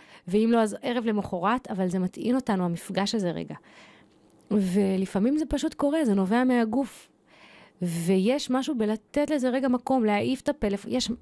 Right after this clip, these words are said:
אני מבטיחה ל-, ל-, לכל מי שמקשיב לי עכשיו,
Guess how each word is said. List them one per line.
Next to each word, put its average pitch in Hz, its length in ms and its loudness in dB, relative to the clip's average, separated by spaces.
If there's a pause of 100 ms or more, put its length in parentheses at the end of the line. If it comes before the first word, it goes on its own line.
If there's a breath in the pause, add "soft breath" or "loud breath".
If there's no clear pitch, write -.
(200)
אני 214 120 4
מבטיחה 214 520 0
ל-, 247 60 2 (260)
ל-, 202 40 0 (380 loud breath)
לכל 254 200 0
מי 254 100 2
שמקשיב 202 380 -4
לי 180 60 -6
עכשיו, 156 280 -10